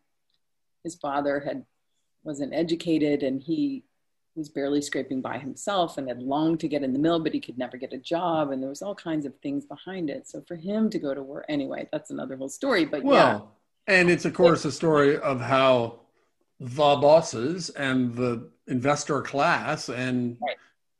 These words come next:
Speaker 2: owners of companies, you know, let's, let's pit these folks against each other, you know? I, I, you know, I, I, and again, I was struck reading in your, in your book, in Milltown, about this first strike at your father's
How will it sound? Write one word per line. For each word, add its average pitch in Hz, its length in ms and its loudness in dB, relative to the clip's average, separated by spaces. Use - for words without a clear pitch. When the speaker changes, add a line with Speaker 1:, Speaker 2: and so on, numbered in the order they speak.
Speaker 2:
owners 170 320 4
of 139 100 -4
companies, 156 680 0
you 170 120 0
know, 151 420 -2
let's, 165 280 -2
let's 196 200 -2
pit 226 260 0
these 208 240 0
folks 208 320 2
against 233 300 2
each - 180 -2
other, 101 240 -6
you 143 140 -2
know? 170 300 -2
I, 214 140 4
I, 233 260 2
you 240 140 4
know, 240 100 4
I, 208 140 0
I, 208 220 -6
and 214 220 -4
again, 202 320 2
I 147 100 0
was 156 160 -2
struck - 480 -2
reading 170 640 0
in 147 120 0
your, 147 260 0
in 151 140 2
your 156 140 2
book, 143 340 -2
in 143 160 0
Milltown, 160 400 0
about 139 480 -2
this 131 240 -2
first 160 200 2
strike 147 260 2
at 147 60 -4
your 127 100 -2
father's 139 520 -2